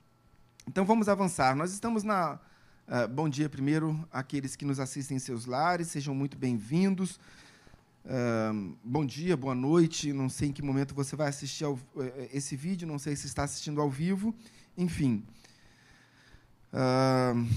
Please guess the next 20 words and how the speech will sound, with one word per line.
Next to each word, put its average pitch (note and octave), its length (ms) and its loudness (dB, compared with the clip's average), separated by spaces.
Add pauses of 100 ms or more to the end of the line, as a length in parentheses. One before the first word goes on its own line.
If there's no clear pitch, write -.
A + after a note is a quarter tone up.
(800)
estamos F3+ 360 2
na E3+ 320 2 (140)
lição F3 340 -2
número F#3+ 360 4
nove F3 680 6 (720)
dessa D3+ 800 0 (800)
revista E3+ 680 0
que D3+ 100 -14
fala D#3+ 280 4
da D#3 100 2
equipe D#3 340 0
de C3+ 120 -6
Jesus, F3 720 0 (520)
são C#3+ 380 -2
os C#3+ 180 -2
doze D3+ 300 4
apóstolos, F#3 880 2 (1500)
mais D#3 800 0 (320)
o E3+ 100 -2
apóstolo, D#3 1160 -2